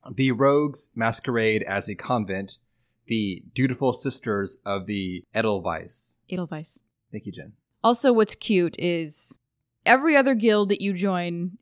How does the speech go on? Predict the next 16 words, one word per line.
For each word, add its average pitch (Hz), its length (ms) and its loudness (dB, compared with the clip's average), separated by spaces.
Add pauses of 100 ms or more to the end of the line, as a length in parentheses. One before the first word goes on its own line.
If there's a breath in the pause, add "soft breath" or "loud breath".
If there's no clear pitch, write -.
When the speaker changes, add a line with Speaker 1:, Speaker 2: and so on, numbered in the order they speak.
(100)
Speaker 2:
in 190 180 -2
this 202 220 -6
world, 156 460 -8 (100)
there's 185 180 -4
gonna 190 160 -6
be 185 200 0
a 185 60 0
cute 254 300 -4
little 214 240 2
wooden 196 240 0
sign 180 360 -2
out 180 120 -2
in 170 60 -10
front 175 160 -10
of 165 40 -6
the 165 60 -4